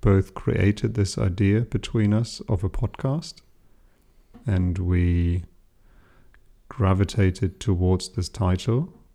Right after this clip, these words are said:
But what does this actually mean beyond the dictionary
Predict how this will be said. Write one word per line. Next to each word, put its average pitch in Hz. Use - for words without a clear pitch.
But 101
what 98
does 107
this -
actually 110
mean 101
beyond 95
the -
dictionary 95